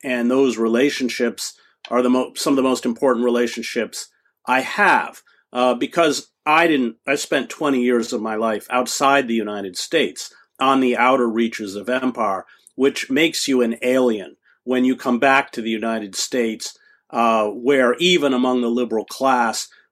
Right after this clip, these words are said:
there is, uh, an acceptance of a pretended virtue or a pretended goodness that we don't have. Empires are about,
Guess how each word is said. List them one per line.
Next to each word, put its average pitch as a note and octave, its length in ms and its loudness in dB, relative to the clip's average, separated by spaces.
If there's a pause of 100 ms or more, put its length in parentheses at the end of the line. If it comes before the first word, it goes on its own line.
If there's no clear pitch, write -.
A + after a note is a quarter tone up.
there A#2+ 320 2
is, A2+ 400 -2 (340)
uh, G#2 400 0
an A#2+ 120 -2
acceptance B2 680 0
of A2 140 -4
a A2 100 -6 (140)
pretended B2 720 -2
virtue A2+ 720 -4
or F#2 140 -12
a F#2 40 -16
pretended A2 720 -4
goodness A2 640 -4 (420)
that B2 300 -2
we C#3 120 2
don't C#3+ 200 2
have. G2 400 -2
Empires A#2+ 720 0 (340)
are A#2 260 2
about, A#2 520 0